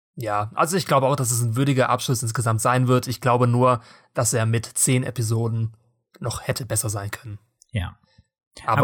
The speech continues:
Speaker 2: Aber ich meine, wir werden sehen. Ich meine, es ist ja auch was ganz Neues. Also ich kenne zumindest keine Serie, die Episoden in Spielfilmlänge hat.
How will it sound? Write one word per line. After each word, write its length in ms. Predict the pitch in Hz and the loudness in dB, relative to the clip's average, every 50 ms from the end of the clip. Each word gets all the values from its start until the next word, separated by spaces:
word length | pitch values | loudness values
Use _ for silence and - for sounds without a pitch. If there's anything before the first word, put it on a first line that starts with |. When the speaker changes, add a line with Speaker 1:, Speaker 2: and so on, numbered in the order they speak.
| 185 | 4
Speaker 2:
Aber 120 | 196 208 190 | 4 4 2
ich 120 | 185 - | 0 2
meine, 180 | - 214 220 214 | 2 2 4 4
wir 80 | 208 | 4
werden 220 | 190 208 220 202 165 | 4 4 4 4 4
sehen. 180 | 165 202 185 | 4 4 2
Ich 160 | 156 151 - - | 2 0 2 2
meine, 180 | 185 190 185 | 0 2 2
es 80 | 180 180 | 2 0
ist 140 | 175 - - | 0 0 0
ja 160 | 160 165 165 | 2 2 2
auch 140 | 156 - 170 | 2 2 0
was 120 | 151 - | -2 0
ganz 260 | - 151 160 156 - | 2 0 0 2 0
Neues. 280 | 151 151 160 170 165 139 | 0 2 2 2 2 2
Also 140 | 117 120 131 | 2 2 0
ich 220 | 131 - - - | -2 -4 -8 -4
kenne 260 | - 160 160 160 156 | 0 2 2 4 2
zumindest 400 | 151 - 151 139 135 135 131 - | 2 2 2 4 4 2 2 0
keine 280 | - 160 151 165 170 151 | 0 0 2 4 4 4
Serie, 460 | 135 131 131 139 139 131 135 127 117 | 4 4 2 2 4 4 4 4 4
die 380 | 117 113 131 135 139 139 135 - - - - - - - _ | 4 2 0 2 2 2 2 0 -4 -14 -20 -20 -20 -8 _
Episoden 600 | - 143 - 143 127 120 143 151 160 180 165 151 | -2 4 6 6 6 6 6 6 6 6 4 4
in 240 | 120 131 131 131 127 | 4 4 4 4 4
Spielfilmlänge 880 | 123 - - - 151 180 185 - - 135 110 104 104 113 117 113 113 120 | 2 0 0 2 4 4 4 4 4 4 6 6 4 4 4 4 4 4
hat. 280 | 135 160 175 - - | 2 2 0 -4 -10